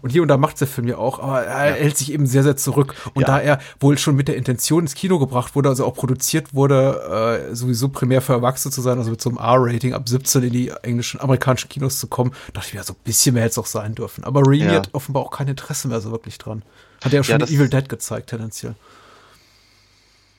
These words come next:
Speaker 2: Äh, im zweiten meinst du jetzt?
Speaker 1: Ja, in
Speaker 2: Oder?
Speaker 1: Evil Dead zwei, Entschuldigung,
Speaker 2: Hm.
Speaker 1: der ja auch nicht s-, nicht ansatzweise
Speaker 2: Nein.
Speaker 1: so brutal war wie der erste.
Speaker 2: Nein, das ist, das ist, ja,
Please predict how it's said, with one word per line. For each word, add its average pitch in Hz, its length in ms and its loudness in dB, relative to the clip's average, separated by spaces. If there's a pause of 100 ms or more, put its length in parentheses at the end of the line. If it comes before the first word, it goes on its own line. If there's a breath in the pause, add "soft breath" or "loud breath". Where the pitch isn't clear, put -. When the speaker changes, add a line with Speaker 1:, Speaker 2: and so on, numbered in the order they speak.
Speaker 2:
Äh, 98 440 6
im 87 100 -6
zweiten 85 320 -2
meinst 78 180 -8
du - 60 -6
jetzt? - 200 -18
Speaker 1:
Ja, 139 220 4
in 143 160 -2
Speaker 2:
Oder? 156 100 -4
Speaker 1:
Evil 143 120 2
Dead 135 180 0
zwei, 120 280 -4
Entschuldigung, 113 520 -6
Speaker 2:
Hm. 92 60 -4
Speaker 1:
der 120 100 2
ja 120 120 2
auch 120 200 -4
nicht 131 140 0
s-, - 540 -4 (560)
nicht - 220 -8
ansatzweise 123 520 2
Speaker 2:
Nein. 113 60 -2
Speaker 1:
so 117 100 0
brutal 113 540 -6
war 110 120 0
wie 107 60 -6
der 117 80 -10
erste. 120 340 -10 (240)
Speaker 2:
Nein, 110 220 4
das 98 200 0
ist, 92 140 -12
das 98 120 2
ist, - 300 -14 (100)
ja, - 120 -10